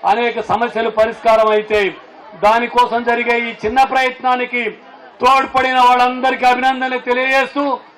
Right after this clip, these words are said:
మనం ప్రతి సంవత్సరం ఇంకా ఇవన్నీ పెద్ద ఎత్తున ప్రోత్సహించాలని, ఇందులో పాల్గొన్న ప్రతి ఒక్కరికి జేజేలు చెప్తూ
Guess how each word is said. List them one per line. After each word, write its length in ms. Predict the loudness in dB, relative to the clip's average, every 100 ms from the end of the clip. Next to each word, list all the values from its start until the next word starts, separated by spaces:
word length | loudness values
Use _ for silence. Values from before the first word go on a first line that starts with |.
| -20 -16
మనం 300 | -4 0 0
ప్రతి 240 | 0 -2 0
సంవత్సరం 680 | 2 2 2 2 2 0 -4 -20 -20 -20
ఇంకా 300 | -18 -4 0
ఇవన్నీ 360 | 0 0 -2 -4
పెద్ద 280 | -2 -2 0
ఎత్తున 360 | -2 -2 -4
ప్రోత్సహించాలని, 1000 | -4 0 0 2 -2 -2 0 2 4 2 -4 -12 _ -16 -10
ఇందులో 380 | -6 0 2 2
పాల్గొన్న 500 | 4 2 2 -2 0
ప్రతి 240 | -2 0
ఒక్కరికి 580 | 2 2 0 -2 -2 -4
జేజేలు 560 | 0 0 2 0 0
చెప్తూ 420 | -4 -2 0 0